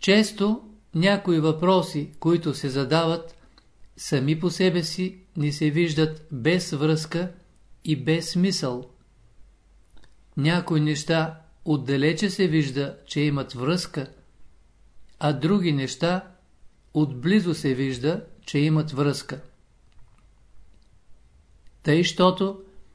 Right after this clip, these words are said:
две противоположности има в природата. Например, ако гледате на месечината с просто око,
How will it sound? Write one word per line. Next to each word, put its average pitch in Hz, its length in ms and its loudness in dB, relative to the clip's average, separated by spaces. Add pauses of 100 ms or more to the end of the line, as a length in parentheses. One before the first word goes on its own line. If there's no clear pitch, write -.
(160)
две 175 540 0
противоположности 156 1200 2
има 160 300 4
в 180 80 -10
природата. 139 720 -2 (1600)
Например, 156 720 4 (800)
ако 147 300 0
гледате 160 720 2
на 147 180 0
месечината 156 840 0
с - 180 -14
просто 165 520 2
око, 151 420 -2